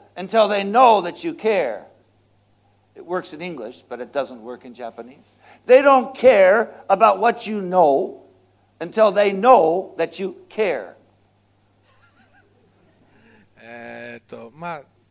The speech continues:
Speaker 2: つまり、<laughs> そうですね。あなたが、あ、人々は、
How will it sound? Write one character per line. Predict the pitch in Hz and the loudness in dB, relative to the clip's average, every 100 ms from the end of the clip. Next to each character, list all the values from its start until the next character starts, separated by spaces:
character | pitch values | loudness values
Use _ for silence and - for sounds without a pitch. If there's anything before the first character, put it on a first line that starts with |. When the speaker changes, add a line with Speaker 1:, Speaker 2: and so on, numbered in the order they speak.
| _ | _
Speaker 2:
つ | - 277 | -20 -10
ま | 285 233 | -6 -4
り、 | 196 240 185 - _ _ _ _ _ | -4 -6 -8 -10 _ _ _ _ _
<laughs> | _ - - _ - | _ -20 -20 _ -16
そ | 170 165 | -12 -10
う | |
で | 131 | -12
す | 143 | -14
ね。 | 170 190 _ _ _ _ _ _ _ _ - | -14 -14 _ _ _ _ _ _ _ _ -8
あ | 220 | -6
な | 240 | -6
た | 220 196 | -8 -2
が、 | 247 254 202 _ _ _ _ _ | 2 2 0 _ _ _ _ _
あ、 | 175 160 _ | -4 -4 _
人 | _ - 254 | _ -16 -16
々 | 202 185 | -8 0
は、 | 220 127 | 0 0